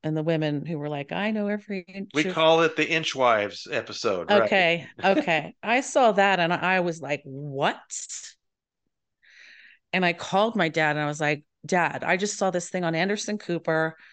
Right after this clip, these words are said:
Speaker 1: And it's not even, like, you know, it's just a straight up news show
Speaker 2: Yeah.
Speaker 1: of David Miscavige beating people.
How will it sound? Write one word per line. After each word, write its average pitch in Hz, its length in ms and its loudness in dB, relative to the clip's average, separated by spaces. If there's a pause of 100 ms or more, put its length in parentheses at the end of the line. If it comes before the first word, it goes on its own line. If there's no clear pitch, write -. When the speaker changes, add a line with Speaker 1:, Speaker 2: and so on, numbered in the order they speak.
(240)
Speaker 1:
And 190 100 0
it's 185 120 -2
not 220 160 4
even, 240 240 4
like, 190 220 2 (100)
you 202 80 0
know, 151 120 2 (240)
it's - 100 -16
just 208 200 0
a 185 60 -2 (360)
straight 208 300 2
up 185 120 4
news 185 300 0
show 151 440 0 (420)
Speaker 2:
Yeah. 113 220 -8 (960)
Speaker 1:
of 170 180 2
David 170 300 4
Miscavige 151 680 0
beating 202 340 2
people. 156 760 0